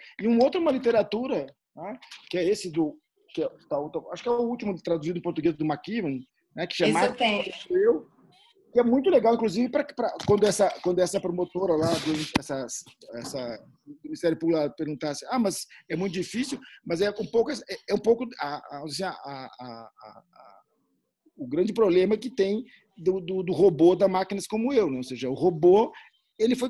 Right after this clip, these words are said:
Speaker 1: cria-, ele não pode mentir, então ele vai entregar seus donos. Né?
Speaker 2: Exatamente.
Speaker 1: A partir de quê?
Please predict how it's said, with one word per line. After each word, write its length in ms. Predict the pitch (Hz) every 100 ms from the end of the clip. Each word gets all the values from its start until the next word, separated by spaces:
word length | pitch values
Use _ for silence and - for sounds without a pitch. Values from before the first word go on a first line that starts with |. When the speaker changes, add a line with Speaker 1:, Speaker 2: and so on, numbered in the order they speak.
| -
Speaker 1:
cria-, 180 | 220 -
ele 100 | 220
não 100 | 226
pode 280 | 233 226
mentir, 380 | 240 285 247 302
então 220 | 254 269
ele 120 | 208 233
vai 120 | 233
entregar 440 | 233 247 208 220
seus 260 | - 214 196
donos. 500 | 202 220 202 - - _ _ _ _ _ _ _ _ _ _ _ _ _ _ _ -
Né? 160 | 165 196
Speaker 2:
Exatamente. 600 | 185 170 165 226 214 220
Speaker 1:
A 40 |
partir 120 | 226
de 60 | -
quê? 140 | 180